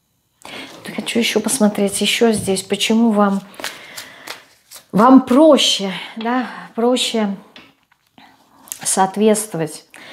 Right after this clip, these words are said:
Ну, потому что пятёрка пентаклей. Не потому, что у вас сценарий такой, да, знаете, как-то привыкли, э, жертвить. Привыкли, что вас кто-то ранит, привыкли, что за вас кто-то решает, потому что,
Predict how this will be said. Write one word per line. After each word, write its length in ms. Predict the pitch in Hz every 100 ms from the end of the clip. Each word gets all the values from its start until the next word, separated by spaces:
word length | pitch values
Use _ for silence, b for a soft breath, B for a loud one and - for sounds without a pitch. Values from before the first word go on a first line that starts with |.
| B B -
Ну, 560 | 233 240 190 - 208
потому 340 | 208 208 202 208
что 220 | - 202
пятёрка 540 | 202 208 196 190 -
пентаклей. 920 | 196 208 202 196 190 190 - 185 175 170 - _ _ _ _ _ _ _ B B B -
Не 100 | 247
потому, 240 | 466 415
что 160 | - 254
у 20 |
вас 140 | 226 226
сценарий 420 | 226 220 226 214
такой, 300 | 190 190 185
да, 180 | 202 208
знаете, 320 | 196 214 -
как-то 280 | 180 - 180
привыкли, 920 | - - 208 208 247 214 196 180 -
э, 1300 | 180 175 170 156 156 - - - - 139 - - 165
жертвить. 580 | 180 202 - 165 - - - - B B B B B B _ _
Привыкли, 480 | - 240 311 403 269
что 200 | 226 233
вас 160 | 226 233
кто-то 400 | - 285 285 185
ранит, 440 | 180 196 196 196
привыкли, 520 | - 196 202 254 226 190
что 560 | - 202 196 196 185
за 140 | 185 196
вас 200 | 220 220
кто-то 340 | - 208 208
решает, 580 | 180 175 208 214 214 208
потому 360 | 175 196 202 208
что, 300 | - 185